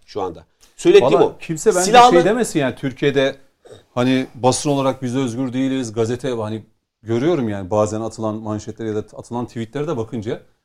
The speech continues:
Speaker 2: kimse bu cümleleri
Speaker 1: Şunu
Speaker 2: sarf
Speaker 1: söylüyorum
Speaker 2: etmesin
Speaker 1: bakın,
Speaker 2: bence.
Speaker 1: H D P'nin varlığı hiç karından konuşmaya gerek yok. Bak net. Hani siyaseten ne yapacak? Siyasetin görevi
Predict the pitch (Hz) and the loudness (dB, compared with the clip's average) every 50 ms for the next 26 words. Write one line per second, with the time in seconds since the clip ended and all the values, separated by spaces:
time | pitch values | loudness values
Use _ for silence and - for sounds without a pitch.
0 | _ _ _ _ _ _ _ _ _ _ - 98 - 120 104 104 101 113 113 110 | _ _ _ _ _ _ _ _ _ _ -20 -18 -14 -12 -12 -12 -10 -8 -6 -6
1 | 110 113 208 247 240 120 220 175 151 139 131 123 - 147 - - 110 95 92 85 | -4 -4 -4 -2 0 2 4 4 4 4 4 2 0 -2 0 -2 -4 -4 -6 -6
2 | 87 165 202 220 214 214 180 - - 151 143 131 123 127 156 165 156 139 131 147 | -2 2 4 4 4 4 0 0 0 -4 -2 -2 -2 0 0 0 0 0 -4 -6
3 | 190 - - - 151 139 139 151 147 139 - 127 - - 127 123 113 110 104 98 | -8 -10 -6 -4 -2 -2 0 -2 -2 -2 -4 -8 -8 -6 -8 -8 -8 -8 -10 -10
4 | - 104 - - 101 90 - 113 123 123 - - - - - _ _ _ _ _ | -12 -14 -14 -12 -12 -10 -6 -2 -2 -2 -2 -4 -16 -20 -20 _ _ _ _ _
5 | _ - 180 185 151 127 101 - - _ _ _ _ - - - 160 175 196 185 | _ -4 0 0 0 0 -2 -6 -16 _ _ _ _ -12 -6 -2 -2 -2 -2 -2
6 | - 165 170 170 160 160 165 165 151 - - - - - 147 147 151 165 156 - | -4 -6 -6 -4 -4 -2 0 -2 -2 -4 -8 -14 -12 -6 -2 -2 -2 -2 -4 -8
7 | 185 - 254 262 226 170 156 151 139 135 180 226 294 - | -10 -8 -8 -6 -2 -2 -2 -2 -2 -4 -6 -10 -12 -14